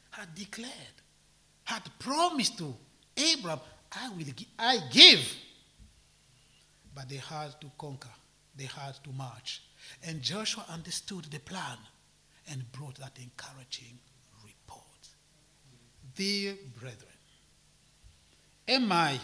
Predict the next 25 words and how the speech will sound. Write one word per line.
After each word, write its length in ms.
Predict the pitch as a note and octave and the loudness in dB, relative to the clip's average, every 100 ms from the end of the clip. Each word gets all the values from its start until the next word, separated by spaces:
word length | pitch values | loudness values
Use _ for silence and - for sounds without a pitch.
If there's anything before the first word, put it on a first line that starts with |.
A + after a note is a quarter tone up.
| E3+ | -10
let's 140 | E3 | -12
talk 200 | D3+ C#3 | -12 -10
about 260 | B2+ B2 B2 | -10 -10 -12
myself. 500 | A2+ - G#2 - - - - - - - - - - - - - - | -16 -16 -18 -20 -20 -20 -20 -20 -20 -20 -20 -20 -18 -18 -18 -18 -4
Am 260 | A3 A#3+ A#3 | -2 2 4
I 380 | A3 G3 E3+ C#3 B2 - - | 6 8 6 2 -4 -14 -16
an 180 | D#3 D3+ | -14 -14
encouragement 1000 | C#3+ - - B3+ D4 C#4+ B3 C4 B3+ - | -14 -6 0 2 2 0 0 0 -2 -6
to 80 | G3 | -6
others 460 | G#3+ A#3+ B3+ B3 - | -6 -4 -6 -10 -12
or 360 | E3 F3 F3+ - - | -8 -6 -6 -8 -14
a 140 | D#3 A#2+ | -16 -14
discouragement 880 | C#3 C3+ - - - D3+ C#3 - - | -8 -6 -4 -2 -2 -2 -6 -10 -14
to 60 | - | -16
others? 500 | - - - - - - - - - - - - - - - - - - - D3 | -16 -18 -20 -20 -20 -20 -20 -20 -20 -20 -20 -20 -20 -20 -20 -20 -20 -20 -14 -4
Do 200 | A3+ C4 | 0 2
my 240 | A3+ G#3+ G#3 - - - | 4 4 2 -4 -10 -2
action 720 | C4 - - - - D#3+ C#3+ - | -2 -2 2 4 4 0 -8 -8
encourage 680 | F3 - - - A3+ - - | -10 -8 -6 -6 -4 -4 -4
others 300 | G3+ G#3 G3 - | -8 -8 -12 -14
or 340 | G3 F3+ F3 F3 - - C#3+ C3+ | -8 -4 -4 -8 -18 -20 -14 -4
destroy, 760 | G3 - - - G#3 F#3 D3+ | 0 0 0 0 2 2 2
demolish 560 | C3+ D3+ D3+ C3+ - - - | 0 0 0 0 -2 -2 -6
others' 260 | B2 B2 | -6 -6
faith? 420 | - - - - | -10 -12 -14 -16